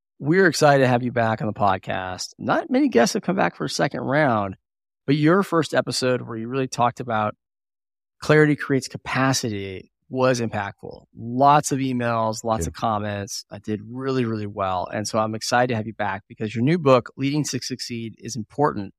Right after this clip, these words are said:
Speaker 1: And it really focuses on Gen Z early career professionals, which is a passion for mine as well.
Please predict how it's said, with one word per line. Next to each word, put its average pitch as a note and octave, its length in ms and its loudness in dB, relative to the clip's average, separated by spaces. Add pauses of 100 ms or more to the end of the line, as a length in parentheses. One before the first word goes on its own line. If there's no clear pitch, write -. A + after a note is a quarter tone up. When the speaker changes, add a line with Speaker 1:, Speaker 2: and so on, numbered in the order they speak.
(140)
Speaker 1:
And B2 180 0
it B2 140 -4
really G#3+ 160 0
focuses C#3+ 500 0
on B2 300 4 (560)
Gen C#3 260 6
Z B2 560 -2 (240)
early C3 380 6
career A#2 400 -4
professionals, G2+ 640 -6
which G#2+ 160 -8
is A2+ 80 -4
a A#2 40 -6
passion - 380 -6
for G#2+ 120 -12
mine F#2+ 260 -6
as - 160 -14
well. F2+ 340 -8